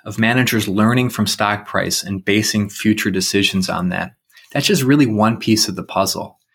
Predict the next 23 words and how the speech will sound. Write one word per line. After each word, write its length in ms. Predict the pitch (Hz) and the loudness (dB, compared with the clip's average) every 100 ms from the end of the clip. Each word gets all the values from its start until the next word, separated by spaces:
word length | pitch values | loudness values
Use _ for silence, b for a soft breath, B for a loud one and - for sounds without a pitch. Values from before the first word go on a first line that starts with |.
| _ | _
There 260 | 123 131 - | 0 4 4
are 200 | 131 139 | 4 4
actually 320 | 180 - 139 | 2 2 2
a 60 | |
lot 200 | 117 131 | 2 2
of 140 | 127 104 | 0 -2
benefits 520 | 107 127 - 90 92 | 0 0 -2 -4 -6
from 240 | - 101 | -6 -4
these 320 | 98 98 92 - | -2 -2 -4 -6
platforms. 760 | - - - - - - - - b - | -6 -6 -6 -14 -18 -16 -18 -18 b -2
They 160 | 120 | -2
go 240 | 113 131 135 | 2 2 2
just 260 | 127 - | 2 0
beyond 340 | 120 110 113 110 | 2 4 4 2
this 160 | - | 2
idea 400 | 101 95 107 104 | 0 0 0 2
of 100 | 95 | 0
equity 540 | 95 104 - 101 95 95 | -2 -4 -2 -2 0 -2
and 120 | 92 | 0
leveling 500 | 98 104 104 104 95 | 2 2 0 -2 -2
the 80 | 95 | -8
playing 400 | - 101 98 95 | -8 -6 -4 -6
field. 460 | - 90 - - | -10 -12 -14 -18